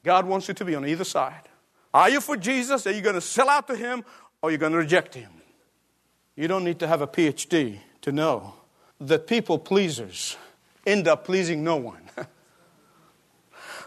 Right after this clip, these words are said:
Compromising produces restlessness. Indecision produces turmoil.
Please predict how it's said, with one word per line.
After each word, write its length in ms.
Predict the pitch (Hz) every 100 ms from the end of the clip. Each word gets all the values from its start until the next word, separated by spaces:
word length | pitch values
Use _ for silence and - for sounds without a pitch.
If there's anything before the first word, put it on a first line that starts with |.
| -
Compromising 880 | - 339 349 330 277 277 294 254 285
produces 1000 | - 254 180 196 285 320 - 302 285 196 _ _ -
restlessness. 1500 | 147 156 302 - 302 254 240 226 - - - - - - - _ _ _ _ _ _ _ _ _ _ - - - - -
Indecision 1120 | 349 339 302 - 233 320 233 311 269 240 156 _ _ _ _
produces 840 | - 262 196 302 330 - 311 233 - _ _
turmoil. 720 | - - 370 381 359 320 233